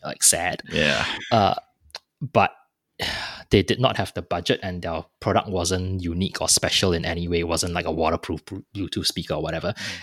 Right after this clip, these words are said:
Speaker 1: And at that point, when you type Bluetooth speaker into Amazon, there were a hundred and fifty-six thousand results.
Speaker 2: Mm-hmm. Yeah.
Speaker 1: And, and the first page was people like Bose, uh, J B L.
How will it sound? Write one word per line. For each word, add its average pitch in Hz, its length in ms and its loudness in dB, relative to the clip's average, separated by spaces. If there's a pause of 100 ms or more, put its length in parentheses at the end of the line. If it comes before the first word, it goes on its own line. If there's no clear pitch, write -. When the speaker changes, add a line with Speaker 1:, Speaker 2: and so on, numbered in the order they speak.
(120)
Speaker 1:
And - 160 2
at - 140 2
that - 180 4
point, 104 240 -2
when 95 100 -2
you 90 60 -4
type 107 200 0
Bluetooth 101 400 -2
speaker - 300 -2
into 90 200 -2
Amazon, 90 500 -4
there 87 100 0
were 85 120 2
a 82 40 2
hundred 101 300 2
and 90 120 -2
fifty-six - 680 0
thousand 82 560 0
results. 90 440 -2
Speaker 2:
Mm-hmm. 98 260 4 (800)
Yeah. 82 140 -6 (460)
Speaker 1:
And, 98 260 2 (360)
and 104 180 0
the 92 80 -10
first - 320 -2
page - 240 -4
was 85 160 -4
people - 320 -4
like 87 260 -2
Bose, 80 540 2 (580)
uh, 85 460 0
J 90 220 2
B 85 220 0
L. 78 220 0